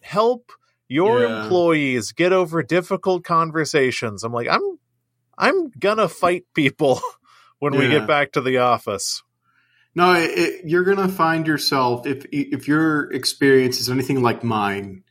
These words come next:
Speaker 2: your first week back, you're gonna feel like a caged animal. You're, you're gonna feel uncomfortable in your own skin. You're gonna be, feel uncomfortable with people walking up to you and talking to you.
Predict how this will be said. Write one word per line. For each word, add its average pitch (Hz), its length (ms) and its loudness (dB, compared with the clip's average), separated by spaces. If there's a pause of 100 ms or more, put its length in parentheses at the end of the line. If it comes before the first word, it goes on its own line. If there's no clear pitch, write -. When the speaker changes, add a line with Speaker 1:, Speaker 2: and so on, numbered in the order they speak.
(680)
Speaker 2:
your 127 160 4
first 160 400 0
week 139 400 2
back, 131 360 2
you're 131 120 0
gonna 127 160 2
feel 123 160 0
like 123 140 2
a 123 60 0
caged 110 500 -2
animal. 95 520 -6 (400)
You're, 123 240 4
you're 123 120 4
gonna 117 180 2
feel 123 680 -2 (500)
uncomfortable 160 800 0
in 143 60 0
your 135 200 0
own 127 180 -2
skin. 107 640 -4 (360)
You're 120 120 -4
gonna 117 120 0
be, 120 220 0
feel 117 480 -4 (100)
uncomfortable 127 1080 2
with 113 240 -4
people 127 360 -2
walking 117 420 0
up 104 200 -6
to 117 80 -6
you 110 140 -4
and 101 120 -8
talking 147 400 0
to 135 120 -8
you. 120 480 -2